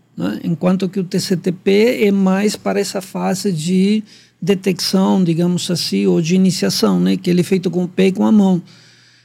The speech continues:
E tem os testes de coordenação. Hoje você tem, na área de coordenação, você tem o K T K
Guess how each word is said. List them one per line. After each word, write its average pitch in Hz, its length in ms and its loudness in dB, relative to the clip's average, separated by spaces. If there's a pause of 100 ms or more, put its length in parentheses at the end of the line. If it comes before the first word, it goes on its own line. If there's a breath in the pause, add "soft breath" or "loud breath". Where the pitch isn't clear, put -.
(120)
E 247 100 0
tem 254 260 2
os 285 120 2
testes 269 320 2
de 247 100 0
coordenação. 247 800 2
Hoje 196 300 2
você 208 340 0
tem, 190 340 0
na 175 280 -2
área 185 260 2
de 160 120 -4
coordenação, 185 680 0
você 190 240 -2
tem 175 320 -2
o 165 320 -4
K 175 120 -2
T 175 180 -2
K 190 340 -2